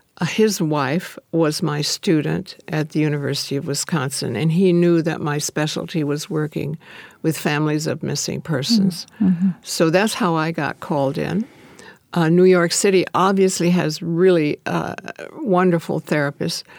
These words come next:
Speaker 1: but in fact, they were stymied also. We met together, uh, in a large, um, uh, gr-, group a-, at one time, and they were feeling ineffective, but it was because I think many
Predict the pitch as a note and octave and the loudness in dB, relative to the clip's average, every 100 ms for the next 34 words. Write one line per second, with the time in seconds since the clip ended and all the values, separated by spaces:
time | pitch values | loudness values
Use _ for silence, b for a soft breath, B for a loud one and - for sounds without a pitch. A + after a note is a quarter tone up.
0 | B B B B _ E4+ E3+ F3+ F#3+ F#3 | B B B B _ -10 -4 2 4 4
1 | F#3+ G#3+ G3+ - G3 G#3+ A3+ G#3 - E3+ | 2 2 0 2 2 4 2 0 0 0
2 | D3 D3 D3+ E3 E3+ G#3+ - - - - | 0 0 0 0 0 0 -2 -2 -2 -4
3 | - E3+ E3+ E3 E3+ F3+ - - - C#3 | -4 0 2 4 2 0 -4 -8 -4 -4
4 | D3 G3 B3+ B B B B - E3+ D#3 | 0 -2 -2 B B B B -6 -2 0
5 | E3 E3+ D3+ D3+ C#3+ C#3 - - - D#2+ | 0 0 0 0 0 -4 -6 -10 -10 -8
6 | D#3+ D#3 E3 - _ _ _ _ - E3 | -6 -6 -8 -10 _ _ _ _ -16 -12
7 | F3+ G3+ F3 - F3 E3+ F#3 G3 - - | -10 -8 -8 -8 -2 2 2 -2 -6 -8
8 | - _ E3 D#3 F3 D3 D#3 - E3 F3 | -8 _ -4 -4 -2 -2 -2 -2 0 0
9 | B3+ B B B B B _ _ _ E3+ | -2 B B B B B _ _ _ 0
10 | F#3 F#3 F3+ F3 - G3 G3 F#3 D#3+ F#3 | 4 4 4 2 2 2 4 4 2 2
11 | F#3 F3 - E3 - A3 G#3+ - F3 E3+ | 2 2 0 -2 -2 -4 -4 -2 0 0
12 | F#3+ F#3 - F#3 - - A3+ - G3+ F#3+ | 2 0 0 -6 -6 -2 -2 0 0 0
13 | - A#3 A3+ B B B B B F3+ G3+ | 0 0 -2 B B B B B 4 4
14 | B3+ C#4+ | 4 2